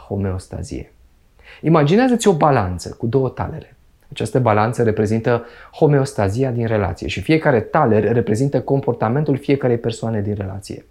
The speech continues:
Dacă apeși puțin un taler, celălalt se va ridica. Acest lucru va dezechilibra balanța pentru o scurtă vreme, pentru ca după câteva balansuri, încet, încet, balanța, balanța va reveni în echilibrul inițial.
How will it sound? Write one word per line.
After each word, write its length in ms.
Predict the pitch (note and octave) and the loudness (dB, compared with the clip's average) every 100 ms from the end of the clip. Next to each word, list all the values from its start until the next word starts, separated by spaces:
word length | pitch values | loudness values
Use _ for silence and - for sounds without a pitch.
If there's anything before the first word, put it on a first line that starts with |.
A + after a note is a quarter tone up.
| _ _ - - - | _ _ -20 -18 0
Dacă 440 | B2 B2 B2 A2+ | 2 4 4 4
apeși 480 | G#2 G2 - G3+ G#3 | 4 2 4 4 4
puțin 280 | B2+ A#2+ C3+ | 0 2 4
un 160 | A2+ | 4
taler, 420 | G#2 D3+ A#2+ F#2 G#2+ | 4 2 2 0 0
celălalt 440 | D3 C3+ A#2+ A#2+ | 0 2 2 -2
se 80 | B2 | -4
va 120 | A2+ | -2
ridica. 480 | G#2 G2 G2 G2 - _ _ _ _ | -2 -4 -6 -12 -14 _ _ _ _
Acest 240 | G2+ C#3 B2+ | -4 0 2
lucru 420 | C#3+ D3 C#3 B2+ - - | 2 4 4 2 -4 -2
va 440 | A#2 B2+ A2+ G#2+ | 2 4 2 0
dezechilibra 680 | B2 B2+ A#2+ A#2 A2+ G#2 E3 | 2 4 2 2 4 4 4
balanța 460 | A#2 G2+ G2 G#2 B2+ | 4 2 0 -2 -4
pentru 420 | - B2+ A#2+ A#2 | -2 -4 -2 -2
o 40 | |
scurtă 380 | G2+ - D3 C3 | -2 0 0 0
vreme, 340 | F#2+ F2+ A#2+ - - - | 0 0 -2 -6 -16 -6
pentru 400 | - C3+ C3 B2+ - _ | 0 2 2 0 -4 _
ca 320 | - A#2 G#2+ G#2 | -4 2 2 2
după 240 | C3+ D3 | 2 2
câteva 300 | B2 B2+ A#2 | 0 0 2
balansuri, 640 | C#3 C#3 B2 F3+ - G#2+ - | 2 4 2 2 0 0 0
încet, 300 | A2 G2+ C#3+ | -2 -2 0
încet, 280 | B2 G#2 B2+ | 0 0 0
balanța, 720 | G#2+ G2 G2+ G#2+ - G#2+ G#2+ _ _ _ | 2 2 0 -4 -6 -8 -8 _ _ _
balanța 440 | - A2 A2+ C#3 G#2+ | -4 0 0 0 0
va 100 | G2+ | 0
reveni 400 | F#2+ G2 G#2+ G2+ | 0 -2 -2 -4
în 120 | A2+ | -6
echilibrul 400 | G#2 G2+ G2 F#2+ | -4 -2 -2 -2
inițial. 500 | G2 F2+ - F#2 - | -4 -6 -8 -10 -10